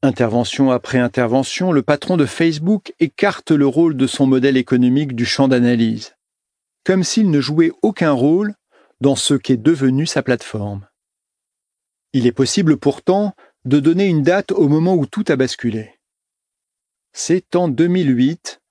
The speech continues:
que l'entreprise de Mark Zuckerberg a recruté Sheryl Sandberg,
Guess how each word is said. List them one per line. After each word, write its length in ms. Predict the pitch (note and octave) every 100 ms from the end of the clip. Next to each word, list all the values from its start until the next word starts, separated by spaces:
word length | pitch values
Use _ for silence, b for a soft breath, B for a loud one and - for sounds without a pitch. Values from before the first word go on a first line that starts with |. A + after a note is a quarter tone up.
| -
que 100 | C3+
l'entreprise 600 | C#3 - D3 - F3+ C3
de 100 | B2+
Mark 300 | C#3 D#3 B2
Zuckerberg 680 | C3 - A#2 A2+ C3+ C#3 -
a 120 | C3+
recruté 480 | A#2 C3 - A#2+ C3+
Sheryl 400 | - C3 B2+ B2+
Sandberg, 760 | - B2+ B2 A#2 A2 G#2 G#2+